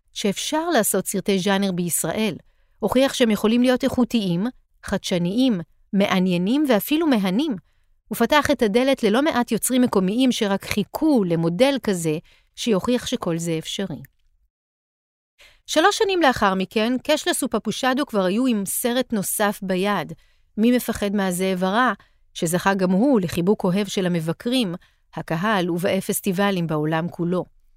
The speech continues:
שוב אימה, שוב הומור, שוב משחק עם ציפיות הצופה, ושוב דילוג חינני בין ז'אנרים שמבלבל את הצופים ויוצר מקוריות מפתיעה.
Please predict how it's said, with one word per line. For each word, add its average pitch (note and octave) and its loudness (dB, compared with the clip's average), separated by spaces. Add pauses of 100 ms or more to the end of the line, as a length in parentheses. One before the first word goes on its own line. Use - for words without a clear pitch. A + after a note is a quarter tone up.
(520)
שוב A3 0
אימה, G#3+ 2 (360)
שוב G3 -4
הומור, G#3 0 (300)
שוב C#4+ 0
משחק B3+ 0 (100)
עם A#3+ 2
ציפיות G3+ -2
הצופה, A3 -2 (540)
ושוב A3 0
דילוג G#3+ 0
חינני A#3 2
בין F#3 0
ז'אנרים F#3+ 0
שמבלבל F#3 0
את C4+ -2
הצופים E3 -4 (360)
ויוצר F#3 2
מקוריות G#3 2
מפתיעה. A3 -2